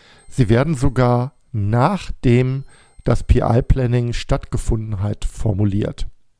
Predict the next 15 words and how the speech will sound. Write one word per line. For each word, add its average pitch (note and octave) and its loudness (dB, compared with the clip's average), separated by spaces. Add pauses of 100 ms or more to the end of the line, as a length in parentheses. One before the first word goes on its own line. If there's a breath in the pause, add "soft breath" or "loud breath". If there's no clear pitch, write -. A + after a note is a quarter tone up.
(500)
Also - 0
als - -6 (100)
am F#2+ -2
Anschluss - 2
eigentlich A2+ 2
oder A2 2
als - 0
Zusammenfassung A#2 0 (500 loud breath)
der A#2 2
Planungs-, A#2+ 0
äh, G2+ 0 (220)
Inhalte. G2+ -2 (1160 loud breath)
Smart C3 2
P-I-Objectives, - 2 (100)
also, G#2 -6